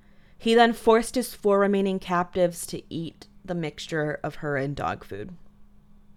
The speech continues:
He apparently had some issue with the arms and legs, so he wrapped them in saran wrap and wrote "dog food" on them and saved them for later.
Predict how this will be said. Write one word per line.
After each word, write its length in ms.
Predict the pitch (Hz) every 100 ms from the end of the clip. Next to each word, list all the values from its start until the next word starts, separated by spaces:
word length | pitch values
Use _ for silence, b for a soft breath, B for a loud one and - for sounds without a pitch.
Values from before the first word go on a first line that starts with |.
| - - - - - - - - - - - - - B B B B B B
He 180 | B 240
apparently 460 | 226 254 247 240 240
had 200 | 226 202
some 220 | 214 208
issue 340 | - 190 220
with 120 | 202 196
the 120 | -
arms 240 | 185 190
and 160 | 175 170
legs, 500 | 147 160 208 240 - -
so 220 | - - 185
he 180 | 190
wrapped 360 | 180 175 175 -
them 160 | 190 190
in 220 | 170 175
saran 520 | 170 175 160 151 156
wrap 320 | 170 185 190
and 160 | 156 170
wrote 400 | 165 160 160 -
"dog 360 | 170 156 160 -
food" 280 | 175 165 -
on 260 | 160 165
them 340 | 165 180 220 220 b b b
and 180 | - 165
saved 420 | - 170 170 175
them 160 | 185 170
for 200 | 170 156
later. 560 | 147 143 147 190 240